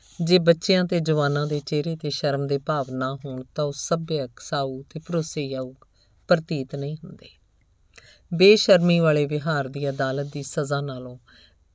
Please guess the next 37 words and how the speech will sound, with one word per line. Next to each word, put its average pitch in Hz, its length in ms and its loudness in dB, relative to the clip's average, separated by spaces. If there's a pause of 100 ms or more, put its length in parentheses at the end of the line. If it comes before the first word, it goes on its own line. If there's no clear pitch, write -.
(220)
ਪਹਿਲਾਂ 180 420 4
ਸਮਾਜ 151 640 -2
ਤੇ 151 200 -2
ਭਾਈਚਾਰਾ 139 560 -2
ਦੰਡ 147 400 -2
ਵਜੋਂ 143 440 -6 (360)
ਉਸ 190 280 -6
ਨਾਲੋਂ 143 260 0
ਨਾਤਾ 139 400 -4
ਤੋੜ 139 340 -6
ਲੈਂਦਾ 131 360 -12
ਹੈ। 151 80 -18 (420)
ਅਜਿਹੇ 208 240 6
ਵਿਅਕਤੀ 170 400 0
ਦਾ 151 140 2
ਵਿਆਹ 143 260 -2
ਨਹੀਂ 160 200 -4
ਹੁੰਦਾ। 127 340 -12 (380)
ਜੇ 151 140 0
ਵਿਆਹਿਆ 156 360 2
ਹੋਵੇ 143 280 -2
ਤਾਂ 139 140 -2
ਬੱਚਿਆਂ 131 380 -6
ਦਾ 123 140 -8
ਵਿਆਹ 127 240 -10
ਨਹੀਂ 143 140 -10
ਹੁੰਦਾ। 139 260 -16 (640)
ਉਹਦੀ 214 220 2
ਜ਼ਿੰਦਗੀ 156 480 2
ਰੁਕ 147 220 -4
ਜਾਂਦੀ 131 440 -10
ਹੈ, 131 60 -8
ਕੇਵਲ 170 360 0
ਸਾਹ 170 360 0
ਜਾਰੀ 139 360 -4
ਰਹਿੰਦਾ 151 320 -16
ਹੈ। 160 80 -20